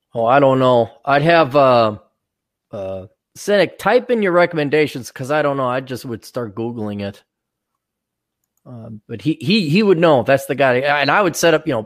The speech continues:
toss him a couple bucks and have him email you everything he knows or talk to him. Because if you get the wisdom and information now, you're gonna save thousands on retrofitting your van. You're gonna know where to live. You're gonna know where to go. You're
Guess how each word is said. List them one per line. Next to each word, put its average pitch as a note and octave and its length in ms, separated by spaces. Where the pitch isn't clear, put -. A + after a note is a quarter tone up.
toss E3+ 280
him C3+ 100
a A2+ 40
couple A#2 300
bucks A2+ 320
and A2 100
have B2+ 180
him A#2+ 140
email B2 320
you A2 120
everything A2 420
he G#2 60
knows G#2+ 280
or G2+ 60
talk A2 300
to G2+ 100
him. F#2+ 80
Because G#2+ 340
if D3+ 240
you G#3+ 460
get G#3 240
the G#3 80
wisdom E3+ 400
and D3+ 120
information D3 580
now, C3 220
you're C#3 120
gonna B2+ 160
save C3 220
thousands C#3 500
on B2+ 120
retrofitting B2+ 580
your G#2 100
van. D3+ 440
You're A#2+ 80
gonna A2+ 160
know A2 140
where A2 160
to G#2+ 60
live. C3+ 320
You're B2 80
gonna A2 160
know G#2+ 120
where G#2 120
to G2+ 80
go. B2+ 300
You're C#3 140